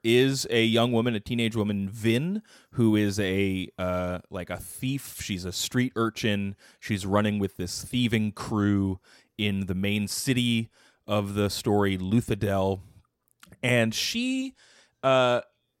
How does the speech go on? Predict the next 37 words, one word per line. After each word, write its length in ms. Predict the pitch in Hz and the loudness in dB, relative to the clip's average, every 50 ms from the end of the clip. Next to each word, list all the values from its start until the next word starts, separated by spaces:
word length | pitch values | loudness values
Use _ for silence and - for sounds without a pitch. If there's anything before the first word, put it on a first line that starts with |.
| - | -12
her 200 | 113 110 147 151 | -6 -2 -2 -2
brother, 480 | 139 127 - 139 156 165 165 185 185 190 | -2 0 2 4 6 6 6 4 4 4
like, 220 | 175 156 135 127 | 4 2 2 0
left 320 | 113 107 123 117 110 - - | 0 2 2 2 0 -2 -4
her 100 | 123 101 | -2 -2
there. 240 | 92 90 87 85 90 | -2 -2 -4 -4 -4
Her 140 | 101 98 90 | -4 -4 -2
brother, 720 | 90 104 107 107 107 117 113 113 113 110 110 110 - - _ _ _ _ _ _ _ _ - | 2 4 4 4 6 4 4 4 4 2 0 -2 -6 -10 _ _ _ _ _ _ _ _ -2
uh, 240 | 95 95 95 95 | 0 2 2 2
like, 280 | 92 95 98 98 98 - | 0 -2 -4 -6 -6 -2
beat 160 | - 170 175 | 0 2 2
her 100 | 170 151 | 4 4
up 140 | 143 135 - | 4 4 4
all 80 | 139 127 | 2 2
the 80 | 123 | 2
time, 260 | 120 127 120 117 113 | 0 0 0 2 2
was 140 | 110 104 101 | 0 -2 -2
really 160 | 113 123 120 | -2 -2 -2
bad 300 | 107 - 104 98 101 98 | 0 0 0 0 0 0
to 80 | 101 98 | -2 -2
her. 400 | 101 104 98 98 98 98 98 - _ _ _ _ _ _ _ - | -2 -2 0 0 0 0 -2 -6 _ _ _ _ _ _ _ -4
Um, 460 | - 95 95 95 92 95 92 95 92 - - | -2 -2 0 0 -2 -2 -4 -6 -8 -10 -10
and 180 | - 101 101 101 | -8 -6 -4 -4
then, 140 | 95 95 95 | -4 -4 -4
like, 220 | 92 92 90 - | -6 -8 -8 -8
just 280 | 104 95 - - _ - | -8 -8 -8 -8 _ -10
skipped 400 | - - - - 113 - - - | -8 -4 -2 -2 -2 -2 -4 -6
town 360 | - 104 98 98 95 95 92 | -4 -2 0 0 0 0 -2
and 80 | 92 92 | -4 -4
never 220 | 92 92 90 92 | -4 -4 -6 -6
came 240 | - - 92 90 92 | -8 -10 -12 -12 -10
back. 340 | - 80 78 - - - - | -10 -10 -10 -10 -12 -14 -14
And 180 | - 82 87 | -14 -12 -12
so 240 | - - 107 90 90 | -6 -2 -2 0 0
she 460 | 90 - - - 131 123 127 123 123 | -2 -4 -6 -4 -4 -2 -2 -2 -2
doesn't 420 | 117 104 92 113 104 95 98 95 - | -4 -2 0 0 0 0 -2 -6 -8
trust 360 | - - - 92 - - - | -6 -4 -4 -4 -4 -6 -12